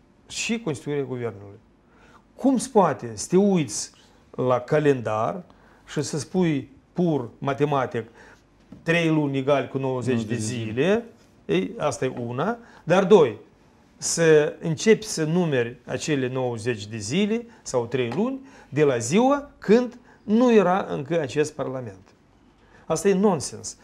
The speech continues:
Speaker 1: De ce eu sunt sigur că, într-adevăr, poate să intre în manuale cum nu se poate de făcut,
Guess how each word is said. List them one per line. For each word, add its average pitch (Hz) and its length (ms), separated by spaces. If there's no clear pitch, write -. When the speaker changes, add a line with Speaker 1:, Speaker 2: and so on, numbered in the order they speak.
Speaker 1:
De 151 80
ce 214 160
eu 202 280
sunt 185 200
sigur 175 320
că, 151 420
într-adevăr, 135 500
poate 131 220
să - 140
intre 123 180
în 127 80
manuale 127 380
cum 131 260
nu 175 100
se 208 160
poate 120 240
de 110 120
făcut, 107 420